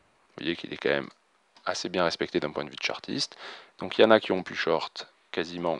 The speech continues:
le top ici. Ceux qui ont short ici, votre trade, il doit plus rien vous coûter. Idéalement, il faut penser quand même à prendre des profits partiels sur la,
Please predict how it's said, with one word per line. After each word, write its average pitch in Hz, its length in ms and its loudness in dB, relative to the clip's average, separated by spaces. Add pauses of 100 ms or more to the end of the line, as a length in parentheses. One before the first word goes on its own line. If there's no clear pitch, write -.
le - 140 -10
top - 280 0
ici. - 380 -8 (1400)
Ceux - 140 -2
qui 117 100 4
ont 101 100 6
short - 280 2
ici, 92 340 -4
votre 90 300 0
trade, 95 240 0
il 85 60 0
doit 78 120 0
plus - 140 -4
rien 107 260 4
vous 98 140 -2
coûter. - 400 -2
Idéalement, 95 540 4
il 87 80 -10
faut - 120 -8
penser 92 320 -2
quand 90 140 2
même 80 180 -2 (480)
à 117 80 6
prendre 107 380 0
des 101 80 -2
profits - 340 -6
partiels - 540 2
sur 107 400 0
la, 76 580 4